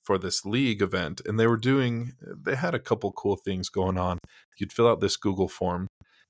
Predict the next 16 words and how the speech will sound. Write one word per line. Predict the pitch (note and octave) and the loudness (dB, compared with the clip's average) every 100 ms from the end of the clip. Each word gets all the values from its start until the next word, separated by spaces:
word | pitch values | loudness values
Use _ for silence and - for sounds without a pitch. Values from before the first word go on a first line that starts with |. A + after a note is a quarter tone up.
| _ | _
and | G2 | -2
basically | F#2+ G#2+ - G#2+ G2 | 2 2 2 -2 0
you | F#2 | 0
would | F#2 | 0
say | - F#2+ F#2 | 0 2 2
if | - | 0
you're | D#2 | -2
interested | F#2+ - - G2+ | 0 -4 0 0
in | F#2 | 0
a | E2+ | -2
sealed | - - G2+ G2 G#2 A#2+ - _ - | -2 0 2 4 4 2 -8 _ -4
league | G2 F2+ F#2+ | -2 0 -2
event, | F2 F2 G2+ - - _ - | -2 -2 -4 -8 -16 _ -8
um, | F2+ F2 F2 | -6 -6 -2
open | A2 A#2+ F#2+ F2+ | 0 0 0 0
league, | F2+ F2 F#2 | -2 -2 -4